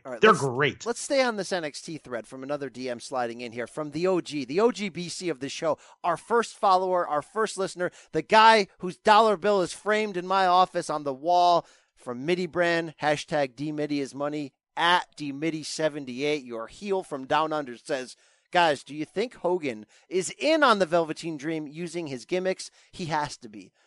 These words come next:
Speaker 1: No matter what Hogan has done, he is still an icon, probably the most important outside of V K M in the history of wrestling. There surely is an underwritten rule that you don't mock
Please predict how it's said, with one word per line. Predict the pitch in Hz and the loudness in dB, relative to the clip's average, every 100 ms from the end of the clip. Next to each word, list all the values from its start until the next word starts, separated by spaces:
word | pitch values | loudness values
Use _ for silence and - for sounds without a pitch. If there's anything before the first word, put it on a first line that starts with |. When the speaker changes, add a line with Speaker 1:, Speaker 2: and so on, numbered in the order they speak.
| _ | _
Speaker 1:
No | 131 | -10
matter | 131 175 220 | -2 0 0
what | 180 175 | 0 -2
Hogan | 147 185 185 180 | -2 -4 -2 -4
has | 170 131 | -4 -4
done, | - 147 123 | -2 0 -2
he | 123 | -8
is | 120 | -10
still | - - 156 160 | -10 -8 -6 -4
an | 151 | -2
icon, | 131 135 123 110 | -4 -4 -6 -10
probably | 107 156 220 151 | -8 -4 -4 -4
the | 143 | -6
most | 139 165 - | -4 -6 -6
important | 156 - 180 135 139 - - - | -14 -6 -4 -4 -10 -14 -20 -8
outside | 156 156 - 165 147 | -2 -2 0 0 0
of | 117 | -4
V | 143 | -10
K | - 151 143 | -6 -2 -2
M | 139 | -2
in | 120 | -4
the | 117 | -8
history | 135 143 165 | -8 -10 -8
of | 165 131 | -8 -2
wrestling. | 127 - 123 123 104 _ _ _ | -2 -2 -8 -8 -12 _ _ _
There | 117 117 | -12 -10
surely | - 185 240 247 196 | -6 -4 -4 -4 -6
is | 170 143 | -6 -6
an | 143 143 | -8 -8
underwritten | 180 202 170 180 160 143 | -8 -6 -6 -6 -6 -12
rule | 147 175 123 | -8 -6 -4
that | 113 107 | -6 -8
you | 117 | -6
don't | 127 147 107 | -4 -4 -6
mock | 120 135 139 127 | -8 -4 -2 -4